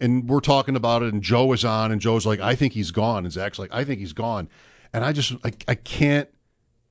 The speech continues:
I don't believe it. I just can't believe that would be where we're at. And today, there's a lot more of that on,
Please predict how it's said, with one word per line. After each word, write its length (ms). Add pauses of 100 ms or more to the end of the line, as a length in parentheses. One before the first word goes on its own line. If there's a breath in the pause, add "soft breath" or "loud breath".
(460)
I 80
don't 160
believe 300
it. 180 (140)
I 80
just 180 (180)
can't 300
believe 440
that 180
would 180
be 280
where 340
we're 160
at. 320 (560 soft breath)
And 200
today, 460
there's 240
a 40
lot 300
more 220
of 140
that 320
on, 360